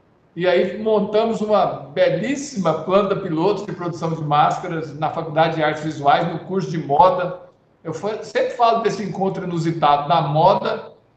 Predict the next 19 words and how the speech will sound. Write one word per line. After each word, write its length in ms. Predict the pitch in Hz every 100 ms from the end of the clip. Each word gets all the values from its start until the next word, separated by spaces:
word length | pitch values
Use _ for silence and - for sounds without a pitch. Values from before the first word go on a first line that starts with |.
| _ _
com 400 | 170 185 185 175
a 80 | 175
enfermagem, 800 | 170 190 170 147 147 147 - 117 - _ _
né? 420 | 147 175 175 - - _
E 100 | 156
nasceu 460 | 185 165 - 196 185
ali 140 | 170
uma 140 | 202
fábrica 320 | - 185 185 175
de 140 | 170
ma-, 680 | 165 160 175 202 196 - -
de 120 | 156 165
máscaras, 720 | 156 185 220 196 196 185 165
de 80 |
aventais 1080 | 180 170 143 127 175 208 214 208 190 - - _ _ _ 185
e 60 |
de 200 | 160 185
outras 380 | 185 202 202 175
coisas. 400 | - 156 147 -